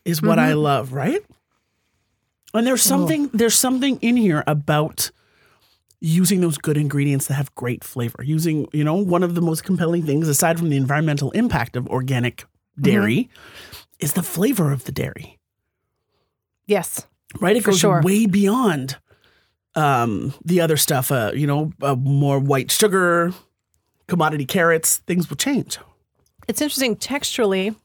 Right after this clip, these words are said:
Speaker 1: Mm-hmm.
Speaker 2: in the mouth. It kind of melts, but then it leaves these little
Speaker 1: Yeah, the pulp of the carrot is
Speaker 2: Is that
Speaker 1: still
Speaker 2: what that
Speaker 1: there.
Speaker 2: is?
Speaker 1: Yeah. It's the
Speaker 2: That's a
Speaker 1: pulp of the
Speaker 2: fascinating
Speaker 1: carrot that has
Speaker 2: texture.
Speaker 1: been cooked down so much it's sort of surrendered itself.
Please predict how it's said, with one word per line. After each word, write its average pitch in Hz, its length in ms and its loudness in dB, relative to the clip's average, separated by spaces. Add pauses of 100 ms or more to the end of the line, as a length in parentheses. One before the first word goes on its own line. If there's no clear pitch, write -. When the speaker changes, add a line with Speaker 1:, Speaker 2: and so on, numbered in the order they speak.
(140)
Speaker 1:
Mm-hmm. 202 400 4
Speaker 2:
in 208 100 2
the 208 60 2
mouth. 226 320 2
It - 80 -14
kind 233 160 -2
of 202 80 0
melts, 233 300 0
but 208 120 -6
then 214 160 0
it 180 100 -2
leaves 214 300 -2
these 196 220 -2
little 196 340 0 (260)
Speaker 1:
Yeah, 165 400 0
the 196 140 2
pulp 247 360 2
of 190 100 2
the 185 80 2
carrot 240 360 2
is 143 120 2
Speaker 2:
Is - 80 0
that 208 60 0
Speaker 1:
still 277 160 4
Speaker 2:
what 285 100 4
that 262 160 4
Speaker 1:
there. 247 140 2
Speaker 2:
is? 190 60 6
Speaker 1:
Yeah. 226 360 4 (720)
It's 185 200 0
the 214 60 0
Speaker 2:
That's 190 120 2
a 208 40 6
Speaker 1:
pulp 208 160 2
of 202 60 6
the - 80 4
Speaker 2:
fascinating 226 340 4
Speaker 1:
carrot 156 160 4
that 185 160 4
has 190 160 4
Speaker 2:
texture. 185 200 4
Speaker 1:
been 170 80 -4
cooked 220 280 0
down 220 260 2
so 214 140 2
much 160 260 0
it's 165 160 0
sort 185 160 2
of 170 100 -2
surrendered 196 560 2
itself. - 680 -4